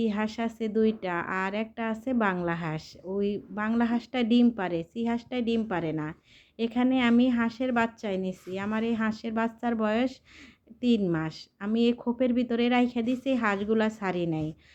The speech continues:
এই হাঁসগুলা ছাড়লে ও নিচে পড়ে যাবে, খোলা ছাদ তো। আগে আমি, আহ, ছয়টা হাঁস পালতাম, আমার একটা হাঁস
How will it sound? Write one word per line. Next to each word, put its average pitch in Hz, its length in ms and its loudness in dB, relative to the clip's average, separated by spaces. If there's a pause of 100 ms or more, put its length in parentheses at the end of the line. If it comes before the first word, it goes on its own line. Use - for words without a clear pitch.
(300)
এই 220 100 0
হাঁসগুলা 233 500 2
ছাড়লে 240 540 2 (140)
ও 285 140 0
নিচে 247 320 4
পড়ে 226 260 2
যাবে, 185 280 0
খোলা 233 360 -2
ছাদ 254 260 -2 (100)
তো। 277 140 4 (500)
আগে 233 300 -2
আমি, 247 280 6 (140)
আহ, 214 420 0 (760)
ছয়টা 262 400 2
হাঁস 254 280 4
পালতাম, 190 500 -4
আমার 233 260 2
একটা 240 340 -2
হাঁস 226 240 -2